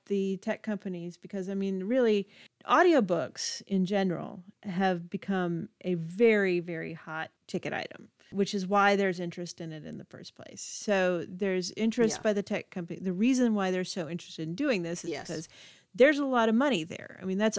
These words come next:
Speaker 1: always, you know, the f-, I joke about the follow the money thing, but that's the reality of it, is that, you know, unless there was a huge financial windfall available for the tech companies, there's no point in doing it. They're not doing it for you.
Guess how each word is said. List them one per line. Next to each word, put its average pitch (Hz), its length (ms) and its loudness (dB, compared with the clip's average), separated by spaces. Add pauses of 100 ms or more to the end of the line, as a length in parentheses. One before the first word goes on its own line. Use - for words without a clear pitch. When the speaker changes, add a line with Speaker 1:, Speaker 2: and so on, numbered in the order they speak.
Speaker 1:
always, 208 540 2
you 202 140 -2
know, 175 60 -4
the 180 100 -6
f-, - 240 -14
I 190 100 0
joke 220 380 0
about 180 420 -6
the 190 100 -8
follow 175 300 -4
the 175 100 -6
money 269 260 -2
thing, 180 280 -4
but 170 240 -6 (100)
that's - 460 -2 (240)
the 185 340 -10
reality 202 540 -2
of - 160 -6
it, - 140 -6
is 175 400 -4 (100)
that, 180 240 0 (480)
you 208 140 -2
know, 180 280 -2
unless 208 460 4
there 226 200 4
was 202 340 2
a 185 100 -2
huge 285 480 2
financial 208 480 -2
windfall 180 600 0
available 180 600 -4
for 170 340 -6
the 170 120 -8
tech 349 220 -6
companies, 170 580 -6 (300)
there's 370 260 4
no 311 120 2
point 247 260 -2
in 226 80 2
doing 226 300 0
it. - 140 -12 (300)
They're 339 120 2 (120)
not 427 100 2
doing 254 300 2
it 160 120 -2
for - 140 -8
you. 160 400 -2